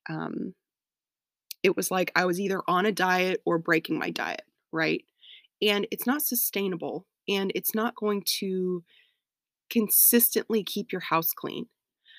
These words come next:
I think, um, this is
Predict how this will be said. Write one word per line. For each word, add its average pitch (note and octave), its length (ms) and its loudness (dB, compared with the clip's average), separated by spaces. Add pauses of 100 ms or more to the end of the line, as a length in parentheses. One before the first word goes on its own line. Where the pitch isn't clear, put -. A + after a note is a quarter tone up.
(260)
I G#3+ 80 2
think, A#3 400 4 (440)
um, F3 380 0 (640)
this A#3 180 8
is A3+ 140 2